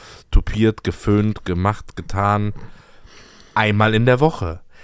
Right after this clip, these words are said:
Das heißt, die Oma geht danach am Dienstag nach Hause, montags hat der Friseur ja bekanntlich immer zu, geht dienstags nach Hause und und, oder macht's, naja, sie macht's eher freitags, damit sie samstags, wenn sie zu Bekannten oder so gehen, immer top Haare haben. Also freitags geht eine Oma zum Friseur.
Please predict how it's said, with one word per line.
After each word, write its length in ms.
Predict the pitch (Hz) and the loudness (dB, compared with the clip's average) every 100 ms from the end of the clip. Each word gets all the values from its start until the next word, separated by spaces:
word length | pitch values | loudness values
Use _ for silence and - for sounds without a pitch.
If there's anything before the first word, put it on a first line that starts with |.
| - - | -12 -4
Das 240 | 120 - | -2 0
heißt, 340 | 185 165 151 - | 2 2 2 -2
die 100 | 214 | -2
Oma 320 | 139 139 139 | 0 2 2
geht 200 | 135 - | -2 -4
danach 540 | 123 139 143 151 - - - | -2 -2 0 -2 -4 -18 -6
am 460 | 107 104 104 98 - | -2 0 -2 -4 -8
Dienstag 640 | 98 110 156 - 113 107 | -6 -2 -2 -2 -4 -4
nach 140 | 107 98 | -4 0
Hause, 420 | 127 135 101 113 | 2 2 0 0
montags 320 | 98 90 87 | -2 -4 -6
hat 120 | 92 87 | -8 -8
der 60 | |
Friseur 360 | - 85 90 92 | -8 -6 -2 -2
ja 120 | 90 | -2
bekanntlich 460 | 82 98 90 90 87 | -4 -6 -6 -6 -6
immer 200 | 85 80 | -4 -4
zu, 240 | - 156 - - - - - - | -4 -6 -6 -20 -20 -20 -20 -6
geht 220 | 120 110 | -4 -2
dienstags 420 | 135 170 135 117 | -2 0 -2 0
nach 140 | 110 92 | 0 0
Hause 480 | 92 104 135 226 - _ _ _ - - _ _ _ _ _ | 2 0 -2 -4 -6 _ _ _ -20 -20 _ _ _ _ _
und 360 | 123 123 123 120 _ _ _ _ _ | 2 4 2 -2 _ _ _ _ _
und, 140 | 113 107 | -4 -2
oder 240 | 101 90 | 0 0
macht's, 280 | 80 104 - - | 0 -2 -4 -2
naja, 220 | 101 95 92 | 0 0 -2
sie 100 | 98 | -2
macht's 220 | 101 - | -2 0
eher 120 | 95 | -4
freitags, 520 | - 85 85 82 - | -2 -4 -2 -4 -6
damit 220 | 82 82 82 | -8 -8 -8
sie 80 | |
samstags, 560 | 82 80 87 - 82 - | -6 -6 -6 -8 -8 -6
wenn 140 | 82 | -8
sie 100 | 82 - | -8 -10
zu 160 | 90 | -10
Bekannten 540 | 82 78 87 87 - 87 | -8 -4 -4 -4 -6 -4
oder 160 | 82 | -4
so 140 | 82 82 | -4 -6
gehen, 260 | 80 82 | -4 -4
immer 200 | 80 82 | -4 -4
top 240 | - 85 82 | -4 -6 -4
Haare 240 | 82 78 | -6 -6
haben. 140 | 80 - | -12 -8
Also 180 | 87 92 | -6 -4
freitags 420 | - 135 131 - | 0 0 0 -4
geht 160 | 117 | -4
eine 80 | 104 | -2
Oma 280 | 90 101 92 | 0 0 0
zum 180 | - 87 | -2 -8
Friseur. 440 | - 80 80 - | -8 -8 -10 -14